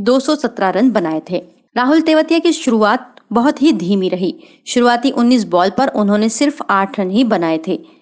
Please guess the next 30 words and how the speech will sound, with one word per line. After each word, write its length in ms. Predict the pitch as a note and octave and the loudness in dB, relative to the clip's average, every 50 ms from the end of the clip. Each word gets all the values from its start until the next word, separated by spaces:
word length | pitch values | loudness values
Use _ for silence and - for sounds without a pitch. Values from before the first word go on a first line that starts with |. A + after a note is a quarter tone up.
| _ _ - | _ _ -10
इसके 260 | G3+ - - - F#3 | -10 -8 -6 -6 -4
बाद 280 | D3+ F3 F3 G3+ G#3 - | -2 -2 -2 -2 -2 -2
तेवतिया 360 | - G#3 F#3+ F#3+ F#3 G#3+ G#3 G3 | -4 -2 -2 -2 -2 -2 -2 -2
ने 180 | F#3 G#3+ C4 | 0 -2 -2
धमाकेदार 760 | A3 - F#3 E3+ F#3 F#3 F#3+ F#3+ - B3 G3 F#3+ F#3+ A3 G#3+ - - | -2 -4 -6 -6 -4 -4 -2 -2 -2 -2 0 0 -2 -2 -2 -4 -4
पारी 220 | F3 F3 F#3 G3 | -2 -2 -2 -4
खेलते 360 | F#3+ - G3+ F#3+ G#3 G#3 C4 | -4 -4 -4 -4 -2 0 0
हुए 260 | C4 A3+ G3+ F#3+ B3+ F3+ - - - - _ _ _ _ - | 2 2 2 0 -2 -2 -6 -12 -20 -20 _ _ _ _ -2
अगली 300 | A#3 B3 B3+ C#4+ F4 E4+ A3+ F#3+ | 0 2 4 4 4 2 2 2
बारह 300 | G#3 G3 G3+ G#3 A#3+ B3+ | 2 2 2 2 0 0
बॉल 240 | G#3 G3+ F#3+ F#3+ | 2 2 2 2
पर 200 | F#3+ - A3+ B3+ | 2 0 0 -2
पैंतालीस 640 | B3+ - - G3+ F3+ F3+ F#3 F#3+ G3 B3 C#4 - - G3 | 0 0 -2 -2 -2 0 -2 0 2 2 0 0 -2 -4
रन 140 | F#3 F3+ | -4 -4
जोड़े। 340 | E3+ F#3 F3 E3 E3 D#3+ D#3+ - - _ _ _ _ _ _ _ | -2 -2 0 0 -2 -4 -6 -10 -16 _ _ _ _ _ _ _
इसमें 460 | C4 C4 - - C4 A#3+ C#4+ D#4+ D#4+ - - _ | -4 -2 0 0 2 2 2 0 -2 -6 -14 _
सात 340 | - - B3 A3+ A#3+ A#3+ A#3+ - | -4 -2 0 0 0 -2 -4 -8
छक्के 320 | - G3+ G3 - - F#3+ | -10 -10 -8 -6 -6 -4
भी 140 | F#3 G#3+ C4+ | -4 -4 -4
शामिल 380 | C4 - G#3+ E3+ D#3+ D#3+ D3+ | -4 -4 -4 -2 -2 -4 -4
हैं। 160 | D3+ E3 - - - _ _ _ _ _ _ _ _ _ _ _ _ | -4 -8 -10 -10 -12 _ _ _ _ _ _ _ _ _ _ _ _
आईपीएल 420 | B3 B3+ C4+ D4 C4+ E4+ F4+ F4+ E4+ | -2 -2 0 0 2 2 2 2 2
इतिहास 520 | - B3+ - A#3 A3+ A#3 B3 C4 B3+ - | 0 0 0 0 2 2 2 0 0 0
में 80 | C#4+ C#4 | 0 0
पहली 320 | C#4 C4 A3+ A#3 A#3+ C4+ | 0 0 0 2 2 2
बार 300 | A3+ G3+ F#3+ F3+ F#3+ - - - | 2 2 0 0 -2 -2 -4 -2
एक 200 | A#3 C4 C4+ C4+ - | -2 -2 -2 -2 -2
पारी 220 | - G3 F3+ F#3 F#3 | -2 -2 -2 -2 -4
के 180 | F#3 - A3+ - - - | -4 -4 -6 -2 0 0
आखिरी 360 | G#3+ A3+ A3 - - C4 | 0 0 0 0 0 -2